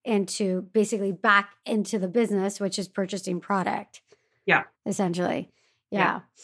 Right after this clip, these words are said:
Speaker 1: Yeah. Um, yeah, but it, yeah, it's, it's kind of like a constant, I mean, hopefully the P R helps to offset that as you're getting more and more, but
Speaker 2: Hopefully, yeah.
Speaker 1: Mm-hmm.
Speaker 2: Yeah. Um,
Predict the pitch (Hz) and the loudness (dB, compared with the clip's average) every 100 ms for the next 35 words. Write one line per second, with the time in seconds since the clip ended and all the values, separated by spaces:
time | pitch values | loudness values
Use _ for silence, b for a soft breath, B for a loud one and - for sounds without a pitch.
0 | B B B B 233 214 202 190 175 180 | B B B B 4 6 6 4 2 0
1 | - - _ _ 202 311 370 214 226 214 | -4 -10 _ _ 2 4 4 4 4 4
2 | 202 220 262 240 208 233 220 214 240 262 | 4 4 4 4 2 -4 -4 2 4 6
3 | 233 214 214 190 - 214 220 - - 202 | 4 4 2 0 -2 0 0 -2 -2 0
4 | 190 196 - 240 226 294 - 277 254 214 | 0 0 2 4 6 4 4 4 6 6
5 | 208 220 233 214 214 214 196 220 185 - | 2 0 2 4 6 4 2 0 -2 -4
6 | - 185 214 - - 247 247 247 254 294 | 0 2 2 0 -2 -2 2 4 4 4
7 | 220 208 196 185 196 185 185 180 180 175 | 0 0 -2 -2 -2 0 0 0 0 0
8 | 175 190 233 262 B B B B _ - | 2 4 4 4 B B B B _ 0
9 | 196 185 180 - - _ _ _ _ _ | 4 6 4 2 -6 _ _ _ _ _
10 | _ - 349 262 190 165 190 214 185 175 | _ 4 6 6 4 4 4 4 4 4
11 | 190 - 214 196 202 208 175 175 - _ | 0 -6 -6 -2 2 4 4 2 -4 _
12 | _ - 190 185 180 180 | _ 0 4 4 4 2